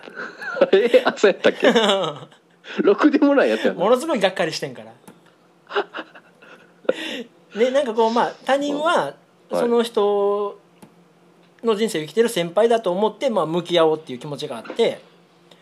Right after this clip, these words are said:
Speaker 1: いい考えやね、それは。
Speaker 2: 割とね、僕ね、他人に興味はね、持てるんですよ。持ちたいんですよ。
Speaker 1: うん。うん。
Speaker 2: ただ、その三分とかさ、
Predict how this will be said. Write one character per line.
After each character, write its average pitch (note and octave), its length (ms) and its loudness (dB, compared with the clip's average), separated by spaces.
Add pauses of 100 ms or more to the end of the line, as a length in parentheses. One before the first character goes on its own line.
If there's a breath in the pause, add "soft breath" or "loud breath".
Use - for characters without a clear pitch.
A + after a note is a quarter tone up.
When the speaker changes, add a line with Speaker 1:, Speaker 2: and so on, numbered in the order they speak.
(140)
Speaker 1:
い D3+ 840 6
い C#3+ 60 -6
考 C3 420 4
え F#2+ 40 4
や E2+ 80 0
ね、 F2 260 2 (120)
そ - 120 -8
れ E2+ 80 -4
は。 D#2 220 0
Speaker 2:
割 D#4+ 220 0
と D4 140 -4
ね、 B3 180 2
僕 E3+ 240 -6
ね、 D3+ 200 -8
他 D4 160 -8
人 D#4 260 -4
に C#4+ 80 -12
興 D4 240 0
味 C3 320 -6
は A2+ 160 -12
ね、 A2 200 -18
持 D3 240 -4
て F3+ 140 -2
る A3+ 140 4
ん C#3 80 -6
で A2+ 60 -12
す - 120 -16
よ。 G#2 140 -18
持 D#3+ 160 -6
ち B3+ 120 -10
た A3 140 0
い B2+ 80 -6
ん F2 60 -8
で D#2+ 80 -6
す F2+ 120 -8
よ。 - 120 -16 (320)
Speaker 1:
う E3+ 60 -6
ん。 E2+ 40 -4
う E2 60 -4
ん。 - 160 -10 (200)
Speaker 2:
た B3+ 140 -4
だ、 A#3 320 -2 (1300)
そ A3+ 120 -8
の A3 80 -4
三 F#4+ 380 -2 (100)
分 G#3+ 200 2
と - 80 -12
か - 120 -16
さ、 - 220 -16